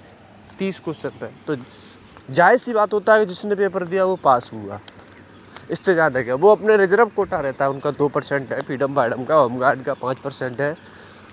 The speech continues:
भूतपूर्व सैनिक का भी पाँच परसेंट कोटा है, है। ठीक है,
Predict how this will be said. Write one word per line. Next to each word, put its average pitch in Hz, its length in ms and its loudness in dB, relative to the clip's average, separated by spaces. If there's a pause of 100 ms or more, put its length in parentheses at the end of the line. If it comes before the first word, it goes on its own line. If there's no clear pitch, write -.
(120)
भूतपूर्व 180 480 -2
सैनिक 156 320 0
का 151 160 4
भी 151 140 -4
पाँच 127 280 -4
परसेंट 127 420 -8
कोटा 107 260 -8
है, 131 100 -8 (1600)
है। 120 140 -8 (920)
ठीक 165 160 0
है, 214 100 6